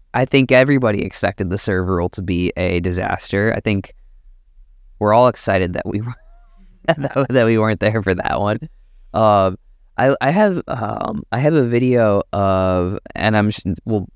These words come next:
overlay this or whatever. I don't know how to do that. Jamie's not here, but I have a video of refs talking to, like, four players about how to serve, like, tell, showing them how to <laughs> serve,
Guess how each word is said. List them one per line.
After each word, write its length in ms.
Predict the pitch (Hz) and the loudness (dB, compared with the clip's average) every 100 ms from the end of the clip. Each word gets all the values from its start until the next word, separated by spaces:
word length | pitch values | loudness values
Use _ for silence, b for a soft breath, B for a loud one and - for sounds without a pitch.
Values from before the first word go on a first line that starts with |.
| _ - | _ -2
overlay 500 | 98 107 104 98 95 | 0 2 2 2 2
this 320 | 95 95 - | 0 -2 -4
or 140 | 95 92 | -2 0
whatever. 420 | 92 95 90 - | 0 0 -2 -4
I 40 | |
don't 100 | 92 | -2
know 60 | 87 | -2
how 100 | 90 | -2
to 80 | 87 | 0
do 140 | 85 | 0
that. 240 | 82 69 - - 71 - | 0 -4 -8 -14 -14 -6
Jamie's 380 | - 101 98 87 | -2 0 0 -2
not 180 | 92 - | -4 -2
here, 280 | 98 85 - - - - - | -4 -4 -6 -18 -20 -20 -8
but 100 | 98 | 2
I 40 | 110 | 2
have 100 | 139 | 4
a 100 | 117 | 2
video 480 | 120 123 113 107 | 2 4 4 2
of 100 | 98 - | 0 -4
refs 500 | 104 107 107 - - | 0 2 2 -2 -12
talking 380 | - 101 101 110 | 0 0 0 -2
to, 80 | 98 | 0
like, 180 | 90 92 | -2 -4
four 300 | - 98 98 | -4 -2 -2
players 460 | - 95 90 87 | 0 0 0 -2
about 220 | 90 90 - | -4 -6 -8
how 200 | - 95 | 0 0
to 80 | 92 | 0
serve, 360 | - 87 - - - - - - - | -4 -6 -6 -12 -20 -20 -20 -20 -6
like, 180 | 87 92 - | -2 -2 -2
tell, 240 | 123 117 | 2 2
showing 400 | 98 - 123 131 | 2 0 2 2
them 140 | 123 107 | 0 0
how 160 | 107 | 0
to 80 | 98 | -2
<laughs> 320 | - - 117 | -4 -12 -6
serve, 220 | 127 117 | -2 -2